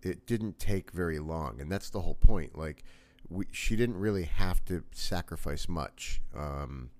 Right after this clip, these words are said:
because when I started my gym, I started off with twenty people. So at, at a hundred dollars a month. So I was able to, to start my business, uh, from day one, making two thousand dollars a month,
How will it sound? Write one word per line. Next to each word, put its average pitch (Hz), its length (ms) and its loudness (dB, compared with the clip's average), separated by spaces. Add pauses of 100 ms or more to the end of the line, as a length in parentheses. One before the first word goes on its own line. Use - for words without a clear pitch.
(220)
because 82 520 -6 (400)
when 90 160 -2
I 90 80 0
started 92 460 0
my 76 160 -6
gym, 82 500 -4
I 82 140 -6
started 92 420 -4
off 90 340 2
with 76 280 -6
twenty 85 280 6
people. - 580 -12 (140)
So 76 460 4 (500)
at, - 220 -6
at 87 140 -4
a - 20 -2
hundred 90 220 0
dollars 76 340 -4
a 78 60 -4
month. 73 320 -4
So 76 400 2 (440)
I 90 120 -6
was 87 200 -2
able 110 280 -2
to, - 240 8 (100)
to - 140 -4
start - 420 -2
my 92 240 -4
business, 80 720 -2 (420)
uh, 78 260 -8
from 82 240 -8
day 92 260 -2
one, 82 420 -4 (140)
making 78 340 -10
two - 180 -2
thousand 85 380 -4
dollars 71 340 -8
a 73 60 -8
month, 67 320 -10